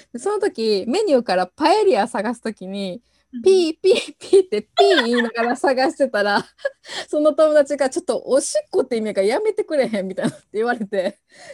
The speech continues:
Speaker 1: めっちゃ爆笑した覚えてる。
Speaker 2: <laughs> ウケる、やばいわ、本当に。
Speaker 1: ほんまに。まあでも、まあ、とにかく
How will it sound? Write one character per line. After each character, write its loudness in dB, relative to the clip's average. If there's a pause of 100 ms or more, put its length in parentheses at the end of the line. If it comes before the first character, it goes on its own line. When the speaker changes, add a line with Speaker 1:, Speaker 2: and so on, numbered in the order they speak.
Speaker 1:
め -6
っ -12
ち -2
ゃ -2
爆 -2
笑 -2
し -12
た -2
覚 -4
え -2
て -4
る。 0
Speaker 2:
<laughs> -12
ウ -12 (120)
ケ -2
る、 -2
や 2
ば 0
い -2
わ、 -2
本 -10
当 -10
に。 -10 (460)
Speaker 1:
ほ -4
ん -4
ま -2
に。 -2 (320)
ま 0
あ -2
で -4
も、 0 (160)
ま -6
あ、 -16
と -2
に 2
か -2
く -8